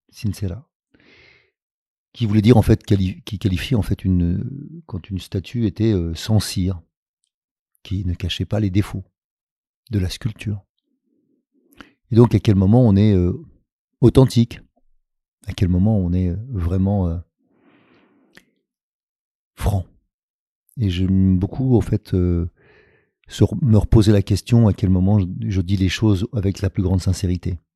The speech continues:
C'est, euh, dans la relation, et on parlait de relation d'amour,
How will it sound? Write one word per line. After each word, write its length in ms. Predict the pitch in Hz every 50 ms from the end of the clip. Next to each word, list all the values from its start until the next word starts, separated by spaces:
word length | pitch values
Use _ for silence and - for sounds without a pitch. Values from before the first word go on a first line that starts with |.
| _ _ _ _ _ _ _ _ _ _ _ _ _ _ _ _ _ _ _ _ _ _ _ _ _ _ _
C'est, 240 | _ - - 101 95
euh, 260 | 92 90 87 90 87
dans 300 | 92 95 92 95 92 95
la 120 | 92 95 90
relation, 480 | 98 98 98 95 - - 117 120 110
et 260 | 98 92 90 87 87
on 100 | 87 85
parlait 200 | 85 - 90 98
de 60 | 92 90
relation 280 | 87 87 85 - 92
d'amour, 460 | 90 95 101 113 123 120 92 - -